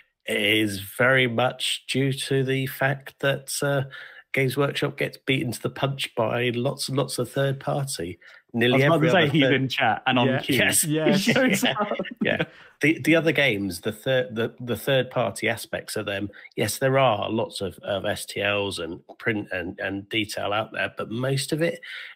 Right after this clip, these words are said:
Speaker 1: is around terrain and detail. Most of the other games are more pure G W models.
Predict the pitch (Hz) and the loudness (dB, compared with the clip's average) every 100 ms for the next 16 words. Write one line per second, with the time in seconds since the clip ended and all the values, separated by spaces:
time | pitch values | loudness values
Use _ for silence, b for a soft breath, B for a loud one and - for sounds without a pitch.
0 | - 110 110 113 117 113 - 120 123 127 | -4 -2 2 4 2 0 -2 0 2 2
1 | 127 127 131 131 - 135 131 135 135 - | 0 -2 -4 -4 -2 0 0 0 0 -2
2 | 104 107 110 101 110 101 - 92 - - | -2 -2 -2 -2 -2 -2 -4 -6 -6 -14
3 | b b b b b _ 104 104 107 117 | b b b b b _ -2 0 2 2
4 | 117 117 107 - _ - - 120 120 107 | 2 0 -4 -8 _ -6 -2 0 0 -4
5 | _ _ - 117 117 120 120 120 120 123 | _ _ -6 -4 0 0 0 0 2 0
6 | 135 160 - | 0 -2 -6